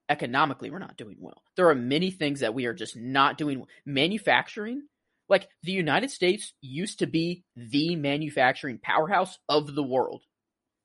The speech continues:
Just used to be that way. Now, you wanna get a hoodie produced in the United States, it's gonna be sixty dollars by the time you buy it. Like, it's just, like, we are going in a direction that is so,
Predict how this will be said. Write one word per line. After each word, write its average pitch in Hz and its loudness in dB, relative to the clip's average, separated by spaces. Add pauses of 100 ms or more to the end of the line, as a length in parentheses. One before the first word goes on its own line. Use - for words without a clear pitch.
(160)
Just 240 -10
used 233 -12
to 262 -12
be 269 -4
that - -2
way. 104 -2 (200)
Now, 135 0 (640)
you 220 -8
wanna 254 -4
get 202 6
a 120 4
hoodie 165 -2
produced 156 -6
in 190 -8
the 143 -4
United 139 -2
States, 151 -4
it's 165 -8
gonna 165 -4
be 131 -4
sixty - -6
dollars 139 4
by 117 -4
the - -6
time 117 -8
you 85 -16
buy 113 -4
it. - -14 (140)
Like, 120 -4 (600)
it's 175 -6
just, 214 -2
like, 156 0 (1400)
we 170 -6
are 233 -2
going 165 2
in 180 -4
a 170 -2
direction 123 -4
that 139 -8
is 117 -14
so, 131 -2